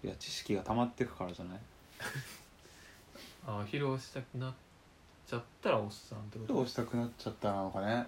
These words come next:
Speaker 2: そもそもあれか、おっさんになるまでは知識がないから、
Speaker 1: そうそうそうそう。
Speaker 2: 話すことができないのか。
Speaker 1: そう。
Speaker 2: 選択肢がないのか。
Speaker 1: うん。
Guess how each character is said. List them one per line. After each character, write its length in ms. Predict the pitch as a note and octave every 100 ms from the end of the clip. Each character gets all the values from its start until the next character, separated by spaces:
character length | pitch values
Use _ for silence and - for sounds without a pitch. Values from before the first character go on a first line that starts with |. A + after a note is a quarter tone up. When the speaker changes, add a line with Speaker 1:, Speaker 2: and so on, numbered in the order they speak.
| -
Speaker 2:
そ 160 | - G#3
も 100 | B2+
そ 100 | A2
も 260 | G#2 G#2
あ 40 | A2
れ 60 |
か、 200 | A2 A2
お 100 | A#2
っ 20 |
さ 280 | C3+ - G3
ん 40 | G3
に 80 |
な 120 | F#3+ F3+
る 60 |
ま 120 | B2
で 80 | G#2+
は 80 | G2+
知 160 | - D3+
識 200 | - A2
が 80 |
な 140 | G#2 C3+
い 80 | A#2+
か 100 | G#2+
ら、 140 | G#2+
Speaker 1:
そ 100 | A2
う 40 | G#2
そ 120 | G#2
う 60 |
そ 140 | F#2+ F#2+
う 40 |
そ 120 | -
う。 40 | F#2+
Speaker 2:
話 260 | C#3+ F3+
す 140 | F3 -
こ 120 | C3
と 100 | C3+
が 80 | G#2+
で 100 | G#2
き 100 | B2+
な 100 | A2+
い 40 |
の 80 | G2
か。 80 | A2
Speaker 1:
そ 80 | G#2+
う。 140 | F#2+ - - - - - -
Speaker 2:
選 260 | D3 D3
択 160 | D3 D3
肢 100 | -
が 80 | G2
な 80 | G2
い 60 |
の 20 |
か。 40 | F#2+
Speaker 1:
う 20 | G#2
ん。 240 | G2 F#2